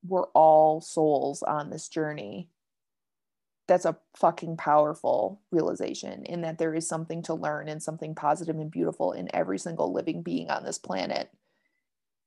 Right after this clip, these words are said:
Whew, that's really heavy and hard sometimes to believe,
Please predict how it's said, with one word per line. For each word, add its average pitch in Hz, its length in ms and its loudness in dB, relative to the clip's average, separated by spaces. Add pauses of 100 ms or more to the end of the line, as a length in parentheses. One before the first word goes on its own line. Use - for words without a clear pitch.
(420)
Whew, 277 300 8 (100)
that's 202 200 6
really 196 360 4
heavy 180 440 2
and 165 120 -4
hard 170 380 0
sometimes - 520 -10
to - 80 -8
believe, 160 480 -4